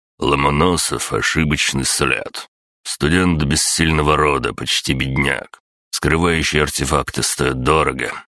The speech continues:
Да и где бы он взял столько людей для слежки? Нет, причин стоит поискать в другом месте.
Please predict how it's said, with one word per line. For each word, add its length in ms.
Да 120
и 80
где 220
бы 120
он 120
взял 320
столько 400
людей 340
для 180
слежки? 600
Нет, 560
причин 420
стоит 380
поискать 460
в 100
другом 400
месте. 540